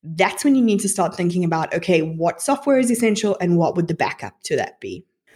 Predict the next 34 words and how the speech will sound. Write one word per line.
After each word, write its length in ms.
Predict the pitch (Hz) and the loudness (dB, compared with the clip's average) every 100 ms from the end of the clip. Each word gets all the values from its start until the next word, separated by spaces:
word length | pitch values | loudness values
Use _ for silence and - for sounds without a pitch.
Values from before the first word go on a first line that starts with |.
| - _ _ _ - | -20 _ _ _ -2
The 80 | 220 | 0
most 500 | 208 196 220 285 - | 2 4 4 2 0
important 520 | 240 - 202 - 185 | -4 -2 -4 -4 -8
part 340 | - 185 175 | -4 -4 -4
of 160 | 160 160 - | -6 -6 -2
all 220 | 170 180 | 2 2
of 200 | 180 143 | 0 -2
this 480 | 135 - - - - - | -2 0 -2 -6 -12 2
is 220 | 208 208 | 2 2
to 120 | - | -6
start 480 | - - 220 226 233 | -6 -2 0 0 0
doing 240 | 202 190 185 | 2 4 2
this 120 | 185 | -4
planning 480 | - 190 180 175 165 | -2 0 0 0 -2
now. 360 | 160 73 - - - | -4 -6 -12 -18 -6
First 300 | 311 339 330 | -2 0 0
of 120 | 226 | 2
all, 160 | 196 190 | 4 2
because 600 | 214 202 - 254 240 247 | 0 -6 -6 -4 -2 0
you 100 | 214 | 2
don't 320 | 208 226 190 | 2 2 2
know 360 | 185 185 190 | 2 4 4
when 240 | 170 185 190 | 4 2 2
the 80 | 170 | 0
next 320 | 170 170 - | -2 -4 -10
crisis 520 | - 156 170 143 - | -4 -4 -4 -10 -8
is 120 | 175 | -10
gonna 200 | 175 151 | -8 -8
hit. 340 | 143 - - - _ 214 | -6 -8 -10 -20 _ -2
And 160 | 202 | 0
secondly, 600 | 208 320 330 359 226 214 | 0 0 2 2 2 0
because 420 | 196 190 196 196 170 | 0 0 2 0 0
right 260 | 185 - | 0 0
now, 420 | 185 170 185 208 | 0 0 0 -2